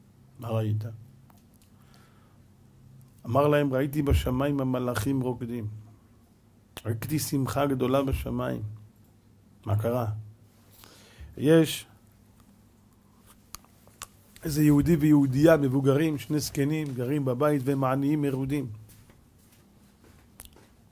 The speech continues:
הגיע ליל שבת קודש, ניסו להשיג קצת כסף, והבעל לא השיג כלום חוץ מאיזה גזר אחד, איזה חתיכת תפוח אדמה, ואיזה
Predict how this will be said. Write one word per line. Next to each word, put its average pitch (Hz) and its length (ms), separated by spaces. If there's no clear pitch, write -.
הגיע 156 360
ליל 170 180
שבת 151 400
קודש, 151 600
ניסו 123 320
להשיג 139 500
קצת 123 300
כסף, 143 680
והבעל 151 340
לא 160 120
השיג 156 400
כלום 160 260
חוץ 165 260
מאיזה 143 320
גזר 143 480
אחד, 131 300
איזה 123 160
חתיכת 143 420
תפוח 131 380
אדמה, 131 480
ואיזה 147 600